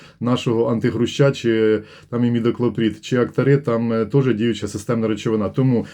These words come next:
контактні препарати для проливу з двойною нормою. Двадцять мілілітрів Твіксу або двадцять мілілітрів Балаза,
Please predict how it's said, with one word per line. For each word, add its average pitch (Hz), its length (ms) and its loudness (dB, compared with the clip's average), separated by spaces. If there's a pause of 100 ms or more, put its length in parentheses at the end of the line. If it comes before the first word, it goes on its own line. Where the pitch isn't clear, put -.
(120)
контактні 135 560 2
препарати 123 540 0
для 107 160 0
проливу 123 380 0
з 104 60 -2
двойною 117 380 0
нормою. 98 340 -2
Двадцять 127 360 -2
мілілітрів 110 480 -2
Твіксу 147 460 0
або 120 180 -4
двадцять 117 360 -4
мілілітрів 110 340 -2
Балаза, 120 460 2